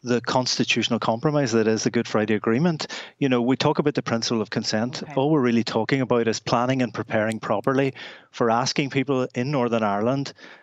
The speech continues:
Speaker 1: the constitutional question and knowing the consequences of their answer and getting the planning and preparation right so as we don't repeat the shambolic mess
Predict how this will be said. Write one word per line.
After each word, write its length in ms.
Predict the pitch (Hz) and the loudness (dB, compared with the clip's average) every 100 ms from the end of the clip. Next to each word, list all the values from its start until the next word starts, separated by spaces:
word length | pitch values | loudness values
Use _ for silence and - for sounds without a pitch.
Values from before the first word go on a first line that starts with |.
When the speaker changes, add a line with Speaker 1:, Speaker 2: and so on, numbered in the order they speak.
| _ 131 | _ -4
Speaker 1:
the 100 | 123 | 0
constitutional 800 | 127 123 - 113 127 113 117 | -2 -2 -4 -2 -2 -2 -4
question 560 | 110 117 113 - 160 143 - - - - | -2 0 0 0 -2 -4 -12 -18 -20 -6
and 340 | 131 123 123 117 | -2 0 -2 -2
knowing 360 | 127 139 143 | 0 2 2
the 100 | 123 | 0
consequences 960 | 117 120 123 - - 143 - 156 139 - - | 0 -2 0 -4 -2 -2 0 -2 -2 -2 -2
of 160 | 120 | 0
their 160 | 123 113 | 2 2
answer 360 | 135 160 185 | 0 0 0
and 180 | 147 131 | 0 0
getting 380 | 135 131 151 135 - - - | 2 2 0 -4 -8 -20 -8
the 80 | 135 | -4
planning 340 | - 139 151 139 | 0 0 0 -2
and 100 | 120 | 0
preparation 560 | 127 120 120 113 120 | 0 2 0 -2 -2
right 220 | 110 113 | -2 -2
so 140 | - 123 | -2 -2
as 80 | 117 | -2
we 60 | |
don't 200 | 120 120 | -2 -4
repeat 380 | 127 110 127 123 | -4 -2 -2 -2
the 80 | 117 | -2
shambolic 680 | - 123 117 113 117 110 - | 0 0 0 0 0 0 0
mess 420 | 104 117 - | 0 2 0